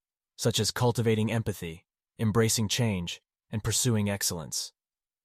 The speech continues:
The authors draw on the wisdom of the ancient Stoics to provide practical advice for navigating these challenges, offering readers a timeless and valuable resource for personal development.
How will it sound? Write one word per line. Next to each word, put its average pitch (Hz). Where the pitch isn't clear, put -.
The 127
authors 135
draw 107
on 107
the 104
wisdom 110
of 95
the 98
ancient 104
Stoics 110
to -
provide 101
practical 117
advice 92
for 101
navigating 98
these 85
challenges, 85
offering 123
readers 110
a 95
timeless 127
and 98
valuable 107
resource 92
for 92
personal 98
development. 85